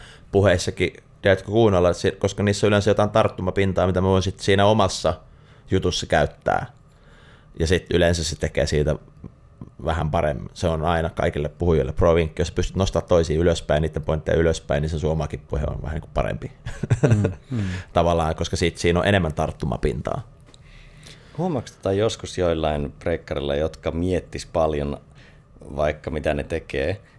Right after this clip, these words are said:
Speaker 3: että ne ei niin hyvin responssaa siihen toisen vetoon?
Speaker 1: Joo, siis todellakin. Siis jotkuthan rakentaa, siis tässä käy mitään väärin, me ollaan niin, väärä,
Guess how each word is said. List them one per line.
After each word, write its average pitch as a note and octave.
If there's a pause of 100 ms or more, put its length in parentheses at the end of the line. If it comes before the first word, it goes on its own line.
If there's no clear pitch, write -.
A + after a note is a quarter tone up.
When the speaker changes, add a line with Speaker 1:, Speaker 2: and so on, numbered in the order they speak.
(100)
Speaker 3:
että F2
ne F2
ei E2+
niin F2+
hyvin E2
responssaa D2+
siihen D2+
toisen C#2+
vetoon? - (840)
Speaker 1:
Joo, C3
siis A#2+
todellakin. G#2
Siis C3
jotkuthan B2+
rakentaa, G2+ (120)
siis A2
tässä B2+
käy G2+
mitään G2+
väärin, G2
me F2
ollaan F#2
niin, F#2+ (100)
väärä, G#2